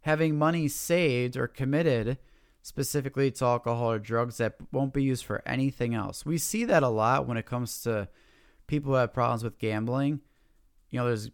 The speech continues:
there's gambling money that's set aside, and that money won't be used for anything else. You will make sure you have money to pay for the dope man, but you will struggle to find money to pay for bills, rent,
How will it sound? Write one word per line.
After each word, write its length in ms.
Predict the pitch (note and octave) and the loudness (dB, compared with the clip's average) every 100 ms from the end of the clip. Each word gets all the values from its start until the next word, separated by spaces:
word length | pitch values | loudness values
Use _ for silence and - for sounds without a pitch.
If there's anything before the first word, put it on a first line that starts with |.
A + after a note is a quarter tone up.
| _ | _
there's 200 | A2 G#2+ | -4 -4
gambling 560 | - B2+ B2+ B2+ B2+ B2 | -2 0 2 2 0 0
money 240 | B2 B2 | 0 0
that's 220 | A#2+ G#2 - | -2 -4 -2
set 180 | A2+ | -2
aside, 340 | A2+ - A2+ A2 | -2 0 0 2
and 100 | A2+ | 2
that 120 | C3 | 2
money 340 | C#3+ C#3+ C#3 | 2 2 2
won't 340 | B2 A2 B2 B2 | 0 -2 -4 -2
be 100 | B2 | -4
used 300 | A#2+ A#2+ - | -2 -4 -6
for 240 | G#2 G2 - | -8 -8 -6
anything 520 | A#2+ B2+ A#2 A#2 A2 | -4 -2 -2 -4 -4
else. 560 | F#2+ G2 - - - _ _ _ _ _ _ _ _ _ _ _ _ _ _ _ _ _ _ | -4 -8 -14 -18 -18 _ _ _ _ _ _ _ _ _ _ _ _ _ _ _ _ _ _
You 200 | - D3 | -4 2
will 100 | D#3 | 4
make 280 | D3 D3+ D3+ | 4 2 0
sure 240 | - D#3+ D#3 | 0 0 2
you 160 | C#3 | 4
have 120 | C3 | 2
money 240 | C3+ C#3 C#3 | 2 2 2
to 80 | B2+ | 0
pay 240 | C#3 C3+ | 0 0
for 220 | - B2 | 0 -4
the 100 | A#2+ | -2
dope 320 | A2+ C#3 E3+ | 0 2 2
man, 360 | D3+ A#2+ A#2 A2+ | 0 -2 -2 -2
but 120 | A#2+ | -2
you 140 | C3+ C3+ | 0 0
will 100 | B2+ | -2
struggle 640 | - B2+ C3 C#3 C#3 C3 | -2 0 0 0 -2 -4
to 120 | - A#2+ | -10 -6
find 340 | B2 A#2+ A#2+ | -2 -2 -2
money 360 | B2 B2 B2+ A#2+ | -2 -2 -2 -4
to 160 | A2+ | -8
pay 320 | - A#2 A#2 | -4 0 0
for 180 | G#2 G#2 | -2 -8
bills, 640 | G#2 A2+ A#2 A#2 A#2 A2 C#3 | -2 0 0 0 -2 -6 -14
rent, 540 | A2+ A2 A2 A#2+ - | -4 -2 0 -4 -8